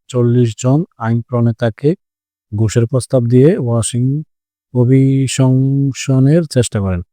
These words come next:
প্রতিবেদনে আরও জানানো হয়, ষড়যন্ত্রকারীরা দশ জন ঊর্ধ্বতন সামরিক ও পুলিশ কর্মকর্তা এবং তিনটি প্রভাবশালী অপরাধ চক্রকে অর্থ প্রদানের পরিকল্পনা করেছিল। এজন্য প্রায় ষাট লাখ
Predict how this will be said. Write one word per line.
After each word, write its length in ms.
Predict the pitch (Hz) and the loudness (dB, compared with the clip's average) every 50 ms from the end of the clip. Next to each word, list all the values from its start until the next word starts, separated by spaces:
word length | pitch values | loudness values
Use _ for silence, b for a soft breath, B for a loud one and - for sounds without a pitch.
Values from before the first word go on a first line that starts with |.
| _ _ _ _ _ _ _ _ _ _ _ _ _ _ _ _ - | _ _ _ _ _ _ _ _ _ _ _ _ _ _ _ _ -6
প্রতিবেদনে 460 | 127 120 131 127 131 127 131 135 143 | -2 0 2 2 4 4 4 4 4
আরও 220 | 131 113 113 117 131 123 | 4 4 4 4 2 2
জানানো 320 | 123 117 110 113 113 110 | 2 2 2 2 2 0
হয়, 320 | 101 120 127 110 104 123 160 175 - | 0 0 0 0 0 0 -2 -4 -6
ষড়যন্ত্রকারীরা 840 | - 107 107 107 113 120 120 117 127 120 127 120 120 123 127 139 131 | -6 -6 -4 -2 -2 -2 -4 -4 -4 -4 -2 0 0 0 0 0 0
দশ 260 | 117 110 117 117 113 110 | 0 0 -2 -2 -2 -2
জন 200 | 110 - 123 127 147 | -4 -4 -4 -4 -2
ঊর্ধ্বতন 480 | 151 131 120 117 123 113 - 123 120 120 120 | -2 -4 -4 -4 -6 -4 -4 -4 -4 -4 -6
সামরিক 520 | - - 110 110 113 117 117 131 143 - _ _ _ _ _ _ _ _ _ _ _ _ _ 120 | -8 -10 -8 -6 -4 -2 -2 -2 -2 -4 _ _ _ _ _ _ _ _ _ _ _ _ _ 0
ও 80 | 127 127 107 | 2 2 2
পুলিশ 280 | 95 - 120 120 120 - | 2 2 2 2 2 0
কর্মকর্তা 640 | - - 131 127 131 131 123 135 135 120 - - 131 120 | -2 -2 0 0 2 0 0 -2 -2 -2 -2 -2 0 0
এবং 180 | 117 117 117 110 104 - _ _ | 2 2 2 0 0 -4 _ _
তিনটি 400 | - 123 120 123 120 - - 143 143 | -2 -2 0 0 -2 -2 -2 -2 -2
প্রভাবশালী 680 | 127 - 131 120 123 127 117 - - 127 127 127 139 147 135 | 0 0 -2 0 0 -2 -2 -2 -2 0 2 4 4 4 4
অপরাধ 320 | 113 101 107 120 120 123 123 | 2 2 0 -2 -2 -4 -4
চক্রকে 500 | - 127 117 113 120 117 117 120 131 135 | -4 -6 -4 -2 -2 -2 0 0 0 0
অর্থ 240 | 123 104 98 - - 120 | 0 0 -2 -4 -8 -10
প্রদানের 440 | 113 - 123 117 131 120 131 151 170 - _ _ _ _ _ _ - | -8 -6 -2 0 0 2 2 0 -2 -4 _ _ _ _ _ _ -2
পরিকল্পনা 420 | 127 127 117 127 120 - 117 117 110 | -2 0 0 0 -2 -2 0 -2 -2
করেছিল। 400 | - 107 98 92 - - 98 92 90 - _ _ _ _ _ _ _ _ _ _ _ _ _ _ _ _ _ _ b b b b b - | -2 -4 -8 -8 -8 -12 -12 -12 -12 -14 _ _ _ _ _ _ _ _ _ _ _ _ _ _ _ _ _ _ b b b b b -4
এজন্য 240 | 127 120 131 135 135 131 | 0 2 4 4 4 4
প্রায় 260 | - - 131 135 139 | 4 4 4 4 4
ষাট 340 | - - 127 117 120 127 120 - - - | 2 2 2 2 2 2 0 -2 -2 0
লাখ 220 | 131 127 127 135 | 2 2 2 2